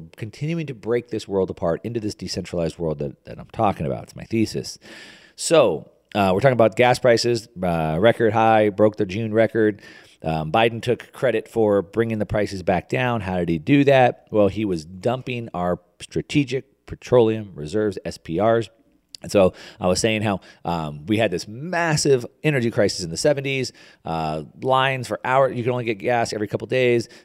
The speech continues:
uh, lines stre-, stretched out for hours and hours and hours. Sometimes you'd wait in line for hours. You couldn't even get gas when you got there. You could only get a little bit of gas, et cetera. It was a big problem, uh, massive inflation, really hurt the economy. So in the eighties, we said, "Well, let's, let's get these reserves so that, you know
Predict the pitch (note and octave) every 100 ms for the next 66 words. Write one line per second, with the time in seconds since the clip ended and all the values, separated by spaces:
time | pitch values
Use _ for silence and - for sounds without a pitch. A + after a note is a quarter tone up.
0 | - D#2 D2 G#2+ C3+ C3 C3 B2+ - -
1 | - - B2+ - A2 - A#2 A#2 A#2+ A#2
2 | A2 A2+ A#2 A#2+ A#2 - - - B2 G#2
3 | G2 B2 C#3 G2 F2 C3 B2+ B2 A2+ A#2+
4 | G2 G2+ - B2+ A#2 A2+ B2+ A#2 - G#2+
5 | A2+ A2 G#2 G2 G2+ B2+ A2+ G#2+ A2+ G#2+
6 | G#2 G#2 G2 F2+ - G#2 G2+ F#2 - -
7 | - A2+ D#3+ F#3 D3+ B2 A2 G#2+ - _
8 | D#2+ E2 A#2+ C#3 - A#2 G#2+ G#2+ G#2 G2
9 | G#2+ C3 A#2 A2 G2+ - G2 F#2 F#2 -
10 | D#3 B2 B2 - - F2+ F#2 G3 A3+ A#2+
11 | A2 A2 A2 G#2+ G#2+ B2+ - A#2 D3+ -
12 | - A2 F2 D#2 - G#2 E2 F2+ - -
13 | - C3+ - _ _ F3+ F#2+ G2+